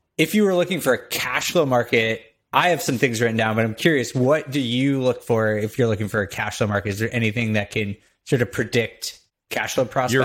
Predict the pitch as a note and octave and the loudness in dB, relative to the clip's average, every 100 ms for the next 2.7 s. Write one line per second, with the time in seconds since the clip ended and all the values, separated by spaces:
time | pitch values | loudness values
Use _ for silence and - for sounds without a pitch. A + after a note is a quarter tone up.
0 | C3+ C3 C3+ - - A#2+ A2+ E2 G2+ G2 | 2 2 2 0 -2 0 0 0 0 0
1 | - F#2+ F#2 G2+ F#2 D2+ E2+ - E2 - | -2 -2 0 -2 -2 -4 -4 -2 -4 -4
2 | D2+ D2+ - C2+ - - | -4 -6 -6 -8 -10 -14